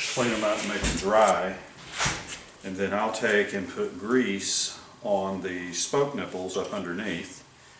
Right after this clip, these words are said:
and then put the band over it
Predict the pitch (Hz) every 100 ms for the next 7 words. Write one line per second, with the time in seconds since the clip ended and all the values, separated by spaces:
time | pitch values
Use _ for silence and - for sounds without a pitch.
0 | - - - - 101 98 95 101 107 104
1 | - 104 - - 92 87 87 85 - 107
2 | 107 101 85 80 80 80 80